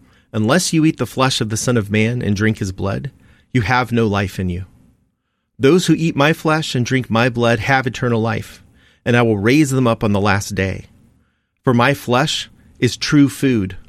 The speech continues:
and my blood is true drink. Those who eat my flesh and drink my blood abide in me, and I in them. Just as the living Father sent me, and I live because of the Father,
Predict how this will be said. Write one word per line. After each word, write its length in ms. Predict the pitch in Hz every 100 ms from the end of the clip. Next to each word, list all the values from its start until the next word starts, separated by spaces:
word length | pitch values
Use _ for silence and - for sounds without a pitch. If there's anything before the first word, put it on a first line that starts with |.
| _
and 140 | 123 120
my 120 | 113
blood 320 | 107 120 120
is 140 | 113 -
true 320 | - 131 113
drink. 460 | 104 104 85 - - - _ _ _ _ _ _ -
Those 280 | 131 143
who 40 | 160
eat 220 | 147 143
my 160 | 135 135
flesh 480 | - 127 139 -
and 100 | 120
drink 180 | 110 127
my 140 | 120 120
blood 300 | 107 107 107
abide 420 | 90 104 113 107
in 140 | 98
me, 120 | 90
and 120 | 90 98
I 140 | 98
in 200 | 98 95
them. 280 | 95 90 92 - _ _ _ _ _
Just 360 | 147 175 - -
as 180 | 131 107
the 120 | 117
living 300 | 117 135 139
Father 420 | - 131 120 120
sent 340 | 107 - 135 110
me, 240 | 107 107 - _ _ _ _ _
and 140 | 127 117
I 160 | 156
live 240 | 143 98 101
because 280 | 110 113
of 60 | 104
the 80 | 101
Father, 560 | - 131 123 95 110